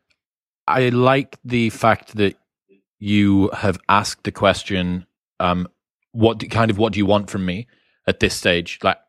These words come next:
are you done feeling validated by me hearing what you have to say? Or do you want a solution? I had a, a psychotherapist on the show last year, Adam Lane Smith, and he was talking about the fact that, um, men and women deal with their problems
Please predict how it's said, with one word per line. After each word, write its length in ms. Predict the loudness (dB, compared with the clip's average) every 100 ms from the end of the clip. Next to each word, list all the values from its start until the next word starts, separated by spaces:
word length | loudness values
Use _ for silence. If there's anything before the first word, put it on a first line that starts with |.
| -12 -2
are 160 | 0 0
you 180 | -2
done 540 | -4 0 0 0 -4 -10 _ _ _ _ _ _ -20
feeling 680 | 0 2 4 2 -2 -6 -10 -6
validated 840 | 0 0 0 -2 -2 -4 -8 -6 -4
by 180 | -2
me 220 | -2 -4 -6
hearing 500 | -4 -4 -2 -4 -2
what 220 | -2 -2
you 200 | -4 -2
have 220 | 0 -2
to 120 | -6
say? 420 | -4 0 2 0 -6 _ _ _
Or 340 | 2 4 4 0
do 160 | -2
you 100 | 0
want 160 | 0 -4
a 40 |
solution? 580 | -6 -2 0 -2 -6 -10 _
I 120 | -2
had 140 | 0 2
a, 260 | 0 0 0
a 220 | -2 -2 -6
psychotherapist 720 | -2 -2 0 0 0 0 -4
on 60 | -6
the 80 |
show 160 | -4 -2
last 260 | 0 -2 0
year, 120 | 2
Adam 260 | 2 0
Lane 180 | 0 -2
Smith, 340 | -2 -4 -4 -8 -20 -20 -12
and 120 | -6 -2
he 100 | -2
was 140 | 0
talking 360 | 2 0 0 -2
about 180 | -2
the 60 | 0
fact 260 | -2 -2 -2
that, 180 | -6 -4
um, 260 | -4 -6 -4
men 220 | -2 0
and 80 | 0
women 240 | -2 -2
deal 180 | 0 0
with 120 | 0
their 120 | -2
problems 520 | 0 0 2 -2 -4